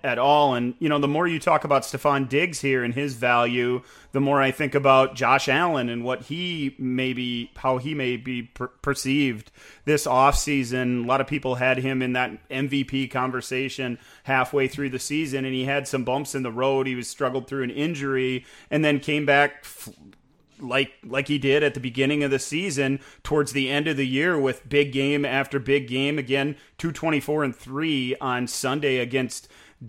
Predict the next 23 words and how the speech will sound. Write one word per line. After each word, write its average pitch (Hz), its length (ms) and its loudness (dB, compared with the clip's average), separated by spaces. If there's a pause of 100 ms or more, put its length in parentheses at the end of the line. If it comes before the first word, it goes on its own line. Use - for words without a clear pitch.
(220)
uh, 120 440 2
the 117 540 0
Dolphins, 135 720 0
and 139 400 0
looked 151 220 0
his 139 180 -4
regular 147 320 2
self, 151 320 0
moving 147 260 -2
around 147 280 2
in 143 160 -4
the 147 80 0
pocket 143 400 2
and 139 220 -2
outside 135 440 0
the 139 60 -4
pocket, 139 380 0
even 131 220 -4
ran 131 260 -2
a 131 40 -4
couple 135 300 0
of 135 100 2
times, 139 360 2